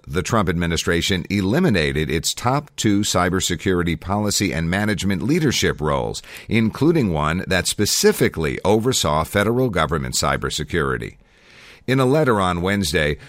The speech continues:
a group of twelve Democratic senators asked National Security Advisor John Bolton to reconsider cutting the positions.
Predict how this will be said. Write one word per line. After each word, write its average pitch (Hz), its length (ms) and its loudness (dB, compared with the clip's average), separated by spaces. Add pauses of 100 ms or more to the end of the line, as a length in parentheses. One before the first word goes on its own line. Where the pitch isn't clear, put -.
a 98 140 2
group 120 320 2
of 87 160 -2
twelve 143 460 0
Democratic 92 600 0
senators 71 640 -2
asked 82 380 -4
National 90 540 -2
Security 90 500 0
Advisor 76 460 -2
John 87 380 -2
Bolton 82 400 0
to 87 120 -4
reconsider 110 880 0
cutting 92 420 -2
the 67 80 -4
positions. 76 680 -4